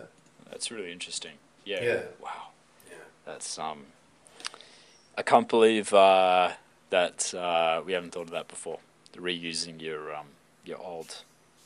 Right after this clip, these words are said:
Speaker 1: uh, yeah, your old videos.
Speaker 2: Yeah. Yeah. I mean, I've always wanted to, but it just hasn't occurred to me, like, the best way,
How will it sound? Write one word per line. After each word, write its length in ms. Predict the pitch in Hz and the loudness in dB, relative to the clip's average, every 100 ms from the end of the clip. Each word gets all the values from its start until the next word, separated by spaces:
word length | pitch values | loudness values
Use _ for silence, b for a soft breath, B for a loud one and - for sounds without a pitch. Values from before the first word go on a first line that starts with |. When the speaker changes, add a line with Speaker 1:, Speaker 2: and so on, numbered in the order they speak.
| _ - | _ -10
Speaker 1:
uh, 320 | 80 76 73 - _ _ _ _ _ _ _ - | -8 -6 -10 -12 _ _ _ _ _ _ _ -10
yeah, 140 | 85 | -10
your 200 | 78 82 | -8 -8
old 140 | 82 - | -8 -10
videos. 520 | 82 80 76 - - - | -14 -12 -10 -12 -12 -2
Speaker 2:
Yeah. 360 | 123 117 104 - _ _ _ - | 2 4 2 -10 _ _ _ -10
Yeah. 300 | 120 127 104 | 2 4 4
I 60 | 123 | 6
mean, 140 | 151 | 8
I've 100 | 131 | 8
always 200 | 147 143 | 8 6
wanted 340 | 113 117 131 - | 4 2 2 -2
to, 160 | 110 101 | -4 -2
but 100 | 110 | -4
it 140 | - | -2
just 180 | 117 113 | -4 -2
hasn't 380 | 113 117 117 110 | -4 -6 -12 -18
occurred 380 | - 113 110 117 | -6 -2 -2 -2
to 60 | |
me, 120 | 110 | -6
like, 380 | 107 104 107 - b b b b b | -2 -2 -4 -14 b b b b b
the 80 | 117 | 0
best 260 | 107 101 101 | 0 0 -2
way, 420 | 101 101 95 | -2 -2 -2